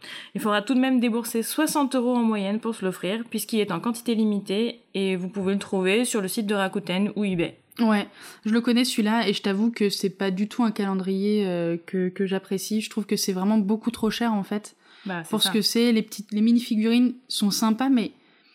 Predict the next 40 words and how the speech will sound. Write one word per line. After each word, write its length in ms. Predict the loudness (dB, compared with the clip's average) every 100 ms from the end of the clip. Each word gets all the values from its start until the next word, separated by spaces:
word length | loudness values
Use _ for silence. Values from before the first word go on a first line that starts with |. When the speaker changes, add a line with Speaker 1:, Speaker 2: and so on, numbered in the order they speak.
| _ -2
Speaker 2:
il 60 | 0
y 20 |
a 20 |
pas 120 | 2
d'exclusivité 680 | 0 0 2 4 4 4 2
en 100 | 2
fait. 280 | 0 -2 -4
Il 60 |
faut 120 | -4
savoir 320 | -2 0 -2 0
que 80 |
dans 140 | 0 -2
ces, 160 | -4
ces, 460 | -8 -8 -8 -2 -2
ces 140 | -2
calendriers 400 | -2 0 2 2
Funko, 420 | 2 0 -2 2 2
donc 180 | 2 0
on 140 | -2
a 80 | -2
pour 140 | 0
Harry 160 | -2 -2
Potter, 320 | -4 -4 0 2
mais 120 | 2
on 120 | 0
en 120 | -2
a 80 | -4
pour 180 | -4 -4
d'autres 220 | -4 -4
aussi. 300 | -4 0 0
Je 60 | 0
crois 200 | -6 -8
qu'il 200 | -6 -6
y 40 |
a, 180 | -4 -4
euh, 60 |
les 200 | -2 -2
animés 480 | -2 0 2 2 2
ou, 240 | 2 0 -2
euh, 140 | -6